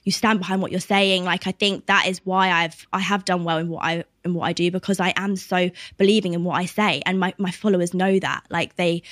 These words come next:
they know that I'm not talking about something on my YouTube unless I use it, unless I, I believe in it. And that is the key to being successful in this. You have to have the trust of your audience. So what work we take on is,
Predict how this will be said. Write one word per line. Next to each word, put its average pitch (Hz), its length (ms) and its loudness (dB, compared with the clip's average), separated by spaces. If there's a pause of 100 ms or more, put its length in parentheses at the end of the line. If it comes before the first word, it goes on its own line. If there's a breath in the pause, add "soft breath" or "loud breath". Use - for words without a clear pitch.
(180 loud breath)
they 196 100 4
know 202 160 4
that - 100 2
I'm 185 120 0
not 208 160 0
talking 208 200 4
about 156 120 -2
something 160 200 -4
on 139 60 -2
my 160 80 0
YouTube 160 460 -2
unless 180 340 -2 (180)
I 196 100 0
use 180 260 0
it, 110 120 0
unless 160 360 -2
I, 139 480 0
I 165 100 -2
believe 180 320 0
in 135 80 -4
it. 104 220 0 (320 soft breath)
And 175 180 0
that - 160 2
is 170 80 -6
the - 100 -12
key 190 380 -4
to - 140 -10
being 165 180 0
successful 175 400 -8
in 160 140 -4
this. - 200 -4
You - 100 -10
have 170 240 -6
to - 60 -6
have 165 160 -6
the 165 80 -6
trust - 260 -6
of 185 60 -10
your 160 140 -2
audience. - 560 -4 (240 loud breath)
So - 160 0
what 196 220 2
work 196 240 2
we 180 80 -2
take 165 280 -4
on 156 160 0
is, - 400 -8